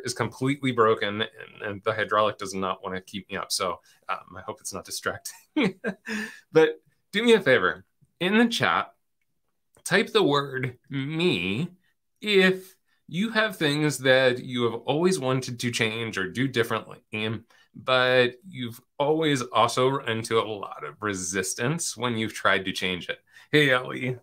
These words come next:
thanks for joining us. Hey, Wendy. So just type me into the chat if you have certain things that you've kind of always wanted to do dif-, do differently,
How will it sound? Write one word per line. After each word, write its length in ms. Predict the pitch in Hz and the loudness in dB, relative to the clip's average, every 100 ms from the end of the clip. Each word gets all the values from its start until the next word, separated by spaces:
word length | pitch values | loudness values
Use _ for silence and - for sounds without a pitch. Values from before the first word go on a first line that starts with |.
| _ | _
thanks 200 | 123 123 | -4 -2
for 100 | 120 | -4
joining 280 | 113 117 123 | 0 0 0
us. 140 | 113 | 2
Hey, 100 | 131 | 4
Wendy. 540 | 127 123 127 127 139 - - - - - | 4 4 2 0 -2 -6 -20 -20 -20 -14
So 240 | - 151 147 | 4 6 6
just 300 | 135 190 - | 2 0 2
type 220 | 196 147 | 0 2
me 460 | 139 131 143 151 151 | -4 0 0 0 0
into 300 | 135 135 127 | -2 -2 0
the 100 | 123 | 0
chat 420 | - 113 139 - | 2 2 2 -2
if 380 | - 135 131 127 | -4 0 2 2
you 160 | 135 139 | 2 2
have 160 | 143 | 0
certain 280 | - 151 139 | 0 -2 -2
things 280 | 123 127 135 | -2 0 0
that 140 | 123 | -4
you've 480 | 120 117 131 131 127 | -4 -2 -2 -4 -8
kind 180 | - 180 | -2 0
of 100 | 185 - - | 0 -4 -10
always 600 | - 98 113 147 175 180 | -14 -12 -6 -4 -4 -2
wanted 320 | 180 180 156 | -2 -2 -8
to 60 | |
do 160 | 131 131 120 - | -12 -14 -14 -6
dif-, 220 | 135 - 135 | -6 -6 -12
do 160 | 123 123 | -6 -2
differently, 720 | 127 123 135 135 - 127 | -2 -2 -8 -14 -4 -4